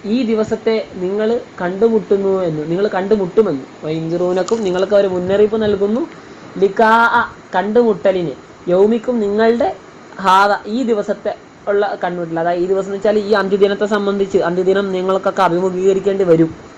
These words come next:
എന്ന് മുന്നറിയിപ്പ് നൽകും. ഖാലൂ, ആ, മുർസലി-, ആ, ആ, അങ്ങനെയുള്ള മുർസലീങ്ങൾ നിങ്ങൾക്ക് വന്നില്ലേ എന്ന് നേരത്തെ പറഞ്ഞല്ലോ.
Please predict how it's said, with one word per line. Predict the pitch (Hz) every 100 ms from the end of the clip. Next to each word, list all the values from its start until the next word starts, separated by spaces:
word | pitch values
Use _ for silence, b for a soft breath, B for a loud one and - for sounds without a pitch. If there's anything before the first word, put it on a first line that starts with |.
| - - -
എന്ന് | 196 196 240 359 - 220
മുന്നറിയിപ്പ് | 226 226 214 190
നൽകും. | 147 139 143 120 - - - - - - - -
ഖാലൂ, | 196 202 220 247 269 254 170 - - - - - - - - - - - - -
ആ, | 180 151
മുർസലി-, | 202 208 226 220
ആ, |
ആ, | 214 202 196 196
അങ്ങനെയുള്ള | 240 285 285 247 247
മുർസലീങ്ങൾ | 220 208 226 233 240
നിങ്ങൾക്ക് | 226 220 220
വന്നില്ലേ | 190 185 185 180
എന്ന് | 175 165
നേരത്തെ | 180 190
പറഞ്ഞല്ലോ. | 220 214 208 160